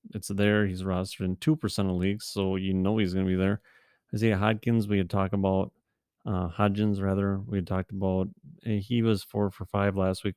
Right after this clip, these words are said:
forty-two yards and one touchdown. In the last five games, he's had four touchdowns, which is actually pretty, it's pretty outstanding when you put it in the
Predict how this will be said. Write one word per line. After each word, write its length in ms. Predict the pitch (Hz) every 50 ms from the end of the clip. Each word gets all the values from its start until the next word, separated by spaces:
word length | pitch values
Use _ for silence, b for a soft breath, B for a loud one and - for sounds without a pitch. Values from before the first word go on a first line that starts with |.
| _ _ -
forty-two 320 | 113 104 101 95 - 104
yards 300 | 98 95 95 95 92 -
and 120 | 110 101 92
one 120 | 95 95
touchdown. 500 | - - 95 - - - 104 101 101 101
In 200 | 101 104 104 101
the 60 | 104
last 220 | 104 104 101 - -
five 220 | 104 101 95 98
games, 320 | 101 110 113 110 101 -
he's 160 | - 104 - -
had 160 | 107 101 -
four 180 | - - 107 95
touchdowns, 460 | - - 107 101 - 110 104 107 104
which 180 | 113 123 - -
is 120 | 113 107
actually 340 | 101 95 95 - - 110 104
pretty, 400 | - - 107 101 101 98 95 - _ _ _ _ _ _ _ _ _ _ _ _ _ _ _ _ _ _ _ _ _ -
it's 100 | 165 120
pretty 260 | - - 151 165 175
outstanding 500 | 151 120 98 - - 104 104 120 131 120
when 120 | 98 95 92
you 60 | 87
put 140 | - 110 104
it 100 | 101 101
in 100 | 98 95
the 260 | 92 92 90 87